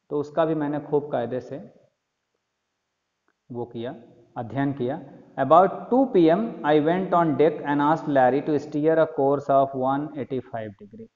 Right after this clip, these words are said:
लगभग दो बजे मैं deck पर गया और Larry को बोला, Larry जो उनके साथ नाविक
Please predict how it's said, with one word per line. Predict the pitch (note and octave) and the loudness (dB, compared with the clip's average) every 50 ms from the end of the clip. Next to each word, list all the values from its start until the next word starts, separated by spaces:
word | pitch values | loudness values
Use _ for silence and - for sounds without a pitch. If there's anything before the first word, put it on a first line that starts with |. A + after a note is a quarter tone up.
| _ _ _ _ _ _ _ _ _ _ | _ _ _ _ _ _ _ _ _ _
लगभग | C3 C3+ C#3 C#3 D3+ D#3+ D#3 D3 | -4 -4 -2 0 0 0 0 2
दो | D#3 E3+ F3+ | 2 2 4
बजे | F3 E3+ E3 E3+ | 4 4 2 2
मैं | E3+ E3 D#3+ D3 | 2 2 0 2
deck | C#3+ D#3 D#3 - - | 2 0 0 2 0
पर | E3 D3+ | 0 2
गया | C3 B2+ A#2+ B2+ C#3+ | 2 0 0 -2 -2
और | F3 E3 C#3+ | -2 -2 -2
Larry | C3+ C3 C3 C3 C3+ D3 | 2 4 4 4 4 2
को | C#3 C#3 D3+ | 2 0 0
बोला, | C3 B2 A#2 A2+ A#2+ - - - - _ _ _ _ _ _ _ _ _ _ C#3 | 0 2 -2 -2 -4 -6 -10 -14 -20 _ _ _ _ _ _ _ _ _ _ -8
Larry | B2+ B2+ B2+ B2+ C3+ B2+ | -4 -4 -2 -2 -2 -2
जो | B2+ B2+ B2+ | -2 -4 -4
उनके | B2 A#2+ - B2 | -4 -6 -6 -8
साथ | - B2+ A#2+ A#2+ - - - - | -6 -6 -8 -8 -8 -12 -14 -12
नाविक | A#2+ A#2+ A#2 A#2 A#2 A2+ | -10 -8 -6 -8 -8 -8